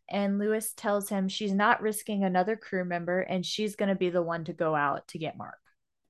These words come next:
They activate the bomb, and it slows them down drastically. Lewis gets hooked up to the ship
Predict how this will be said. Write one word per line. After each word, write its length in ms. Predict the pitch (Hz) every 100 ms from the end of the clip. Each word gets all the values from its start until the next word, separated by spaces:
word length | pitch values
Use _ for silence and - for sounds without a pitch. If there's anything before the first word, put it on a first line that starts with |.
| _ _ _ _
They 160 | 202 208
activate 580 | 185 202 - 247 262 254
the 60 |
bomb, 480 | 196 185 175 190 247 247
and 140 | 190 185
it 160 | 165
slows 520 | - - 208 208 202
them 140 | 202 185
down 300 | 185 180 175
drastically. 760 | 175 165 180 196 - 247 330 _ _ _ _ _ _ _ -
Lewis 340 | 247 269 262
gets 260 | - 214 - - -
hooked 260 | 254 254 226
up 240 | 226 - -
to 140 | 214
the 140 | 190
ship 360 | 190 - 254